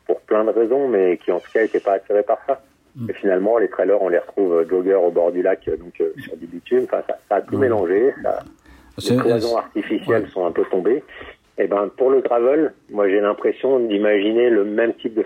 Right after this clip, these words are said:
Speaker 1: scénario possible.
Speaker 2: Ah, c'est, c'est exactement pareil. Et puis, euh,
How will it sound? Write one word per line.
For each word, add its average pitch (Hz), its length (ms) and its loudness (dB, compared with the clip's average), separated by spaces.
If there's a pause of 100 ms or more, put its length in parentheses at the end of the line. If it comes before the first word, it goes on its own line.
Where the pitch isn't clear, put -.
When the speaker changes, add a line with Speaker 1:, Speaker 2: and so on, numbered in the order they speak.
Speaker 1:
scénario 104 380 2
possible. - 460 -2
Speaker 2:
Ah, 117 100 0
c'est, 120 380 -2
c'est - 180 -2
exactement 143 560 0
pareil. 151 380 0
Et 110 80 0
puis, 113 240 -4
euh, 107 260 -8